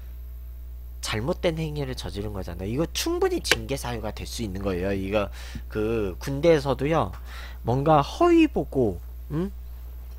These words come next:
군대에서도 이-, 그러니까 군복무하는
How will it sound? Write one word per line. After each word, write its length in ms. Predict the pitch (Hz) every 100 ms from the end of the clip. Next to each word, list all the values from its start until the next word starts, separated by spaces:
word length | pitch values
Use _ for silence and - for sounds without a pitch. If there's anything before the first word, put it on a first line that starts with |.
| - - - - - - - - - - -
군대에서도 800 | - 143 160 226 233 233 208 190
이-, 120 | 139 107 - - - -
그러니까 300 | 165 180 180 -
군복무하는 1700 | - - 175 190 320 330 311 294 277 269 254 240 240 226 214 214